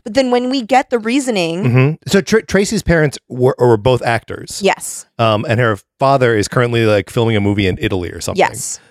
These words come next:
Speaker 2: Um, and her mother is dead.
Speaker 1: Yes. Her
Speaker 2: Yeah.
Speaker 1: mother died from a stabbing.
Speaker 2: Yes.
Speaker 1: Uh, in a, uh, like, mugging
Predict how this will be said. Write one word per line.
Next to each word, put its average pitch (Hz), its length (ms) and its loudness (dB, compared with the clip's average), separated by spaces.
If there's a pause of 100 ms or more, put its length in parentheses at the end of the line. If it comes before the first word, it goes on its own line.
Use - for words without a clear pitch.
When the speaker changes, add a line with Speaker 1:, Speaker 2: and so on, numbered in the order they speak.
(180)
Speaker 2:
Um, 98 440 -2
and 104 140 0
her 107 80 2
mother 104 340 0
is 87 200 -2
dead. - 280 -8 (240)
Speaker 1:
Yes. - 340 -6
Her 202 80 -2
Speaker 2:
Yeah. 202 40 -2
Speaker 1:
mother 202 280 2
died 170 380 2
from 165 340 -4
a 151 200 -6
stabbing. 107 600 -4 (120)
Speaker 2:
Yes. - 360 -6
Speaker 1:
Uh, 165 260 2 (100)
in 175 300 -4 (100)
a, 160 340 -2 (140)
uh, 120 380 -2 (520)
like, - 360 -8 (400)
mugging 180 520 0